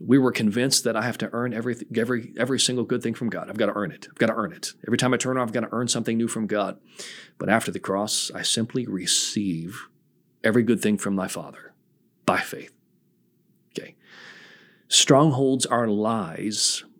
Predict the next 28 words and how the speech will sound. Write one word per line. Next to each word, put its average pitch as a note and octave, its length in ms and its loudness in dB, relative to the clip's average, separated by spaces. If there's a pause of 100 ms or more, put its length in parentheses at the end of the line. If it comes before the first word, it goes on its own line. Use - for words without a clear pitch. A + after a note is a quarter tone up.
(240)
that A2+ 220 2
we A#2 540 0
believe G#2 580 -4
are G#2+ 180 -4
true, G2+ 340 -2
and F#2+ 120 -2
some A2+ 180 2
of G#2 120 -2
the A2 80 -4
most G2 380 -2
damaging, A#2 540 -2
in G2+ 80 0
fact, A2 240 -4
not G#2+ 200 -2
some, A#2 240 0
but G#2 100 -2
I G#2 60 -2
would G2+ 140 -2
say G2+ 260 0
the A2 240 0
most G#2 320 0
damaging G#2 380 -2
strongholds A2 580 -4
that G#2 180 -4
we A#2+ 220 0
have G#2+ 200 -2
encountered G2 580 -6
are G2+ 380 -2